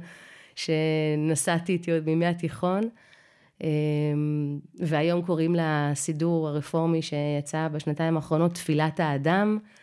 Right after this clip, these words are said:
ותפילת האדם זה המילים האחרונות בשיר של חנה סנש, שאפילו האמא האתאיסטית שלי שרה כל פעם שהיא שוחה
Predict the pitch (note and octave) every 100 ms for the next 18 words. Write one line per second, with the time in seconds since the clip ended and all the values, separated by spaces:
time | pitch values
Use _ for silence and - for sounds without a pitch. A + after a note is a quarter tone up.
0 | - - - - C#3+ C#3+ - D#3+ D#3+ D#3
1 | D#3+ D#3 D3+ D#3 D#3+ D3 D3 C#3+ C#3+ C#3
2 | C#3+ C#3+ D3+ D3+ D#3 D#3 D3 D3 D3+ D3+
3 | D3+ - D#3 D3 D3 - E3 D3+ - F#3
4 | G3 G#3 G3+ - - - - - - -
5 | - D3+ E3+ E3+ D#3 F3 F3 D#3 D#3 -
6 | F3+ F3 F#3+ F3+ D#3+ D#3 E3 E3 D#3+ D#3+
7 | D#3+ D#3+ E3 D#3 E3+ E3+ D#3 - E3 -
8 | E3+